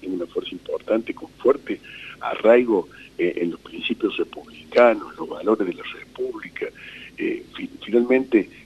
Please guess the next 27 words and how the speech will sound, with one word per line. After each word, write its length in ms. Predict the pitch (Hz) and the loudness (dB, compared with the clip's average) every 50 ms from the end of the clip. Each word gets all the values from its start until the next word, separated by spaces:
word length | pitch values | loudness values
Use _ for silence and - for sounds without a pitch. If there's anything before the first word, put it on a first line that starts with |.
| - - | -16 -14
uno 340 | 92 92 92 - - 120 113 | -12 -12 -10 -2 6 8 8
habla 160 | 120 120 107 | 10 10 10
de 60 | 95 | 8
radicalismo, 720 | - - 90 87 85 - - - - - - 117 110 107 | 8 4 2 2 2 -2 -8 -10 -12 -14 -10 -8 -6 -4
no 60 | 113 | -2
solamente 460 | 110 - - 110 101 107 107 - - | -2 -2 0 0 2 2 0 0 0
habla 140 | 98 98 90 | -2 0 0
de 60 | 85 | -2
dirigentes, 720 | 82 82 80 80 82 - - - 147 139 123 110 - - | -4 -6 -10 -12 -14 -10 -2 0 0 0 0 -2 -6 -4
habla 200 | - 110 104 92 | -2 0 0 0
de 100 | - 104 | 0 0
personas, 800 | - - - - - - - - - 131 127 127 110 92 82 - | -8 -10 -10 -10 -8 -4 -4 -2 0 2 0 0 0 -2 -6 -8
de, 160 | - 85 78 - - - - - - - | -12 -14 -14 -14 -16 -18 -20 -20 -18 -10
de 80 | - 80 | -10 -6
personas 400 | - - - - - 107 107 98 | -4 -4 -4 -2 -2 -2 -2 -2
que 120 | - - | -6 -10
tienen 340 | - - 104 110 107 101 92 90 | -10 -2 -2 0 0 0 -4 -6
valores, 580 | - - - - 87 110 117 123 131 127 107 101 | -10 -10 -8 -2 2 4 4 6 4 2 0 -6
que 140 | - - - | -12 -14 -14
tienen, 360 | - - 104 104 98 95 87 - - - - - - - - | -10 -6 -6 -4 -4 -4 -8 -10 -14 -20 -20 -20 -20 -20 -18
que 120 | - - | -18 -16
tienen 500 | - - 92 101 95 95 85 82 78 - - | -12 -6 -4 -2 -2 -2 -4 -4 -8 -8 -8
una 180 | - 95 92 92 | -6 -6 -6 -6
visión 500 | 85 - - - - - 120 120 120 107 | -8 -8 -8 -4 0 4 4 4 4 4
de 80 | 98 | -2
la 60 | 85 78 | -6 -8
Argentina, 720 | - - - 82 82 85 - - 107 107 101 98 90 80 | -8 -6 -6 -6 -6 -6 -10 -8 -8 -6 -4 -4 -4 -4